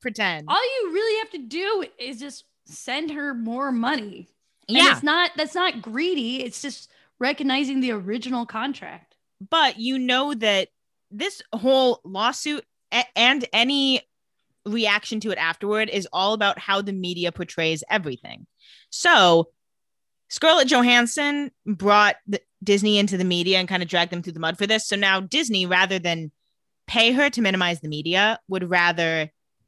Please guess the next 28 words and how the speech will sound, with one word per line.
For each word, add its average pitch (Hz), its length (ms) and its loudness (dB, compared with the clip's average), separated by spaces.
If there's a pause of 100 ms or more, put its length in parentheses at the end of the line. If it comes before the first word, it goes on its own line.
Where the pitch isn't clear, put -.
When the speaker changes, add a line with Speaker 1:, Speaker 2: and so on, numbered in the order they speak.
(580)
Speaker 1:
defame 180 380 -2
her 208 220 0
in 175 140 0
the 147 60 -8
media 139 540 -6 (360)
and 170 100 0
come 165 140 2
Speaker 2:
And 156 80 6
Speaker 1:
out 208 60 2
on 214 140 2
Speaker 2:
double 196 100 -2
Speaker 1:
top. - 80 -4
Speaker 2:
down, 196 380 -6 (480)
which 262 200 -8
is 226 160 -8
nuts 254 500 2
Speaker 1:
Which 233 120 2
Speaker 2:
because 226 340 4
Speaker 1:
they've 208 140 2
got 214 120 4
enough 185 160 2
money. 214 200 6
Of 160 80 -4
course 180 160 0
they 170 80 -6
can 160 140 -4
do 170 160 0
it. - 140 -4